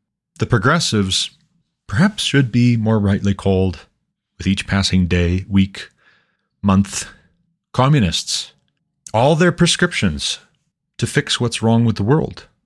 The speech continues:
are communistic. They have five-year plans here. They're willing and ready to delay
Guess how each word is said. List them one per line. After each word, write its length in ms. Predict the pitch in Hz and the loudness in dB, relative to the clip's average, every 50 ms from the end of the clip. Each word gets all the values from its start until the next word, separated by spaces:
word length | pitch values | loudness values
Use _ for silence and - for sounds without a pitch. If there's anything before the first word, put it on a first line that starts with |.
| _ _ | _ _
are 100 | 92 90 | -6 -6
communistic. 880 | 95 - - 113 117 127 127 131 139 139 - - - 87 - - - - _ _ _ _ _ _ _ _ _ _ - | -6 -2 0 2 4 4 4 4 4 2 0 -2 -4 -6 -6 -12 -18 -20 _ _ _ _ _ _ _ _ _ _ -6
They 80 | 92 | -4
have 160 | 90 90 85 | -2 -2 -2
five-year 400 | - - 104 104 107 101 104 113 | -2 -2 0 0 0 0 0 -2
plans 380 | 110 - - 113 110 110 104 - | 0 0 2 2 4 2 2 2
here. 440 | - 127 139 151 156 156 156 135 - _ | 2 2 2 4 4 2 0 -2 -4 _
They're 400 | _ - 87 87 87 85 87 - - - | _ -4 -2 0 0 0 -2 -4 -8 -4
willing 420 | 95 98 101 104 104 107 107 - - _ _ _ _ _ _ _ _ _ _ - | -2 2 2 4 4 2 2 -2 -6 _ _ _ _ _ _ _ _ _ _ -2
and 200 | 95 104 120 123 | 0 2 2 2
ready 380 | 123 107 104 117 123 120 98 - _ _ _ _ _ _ _ _ _ _ _ - _ _ _ _ _ _ _ _ _ _ _ - | 2 2 2 2 0 0 -2 -6 _ _ _ _ _ _ _ _ _ _ _ -20 _ _ _ _ _ _ _ _ _ _ _ -2
to 420 | - 113 110 107 107 107 - - | 0 2 4 4 2 2 0 -4
delay 640 | - 120 110 101 95 101 107 131 151 160 165 135 | -2 0 4 4 4 6 4 4 4 4 2 2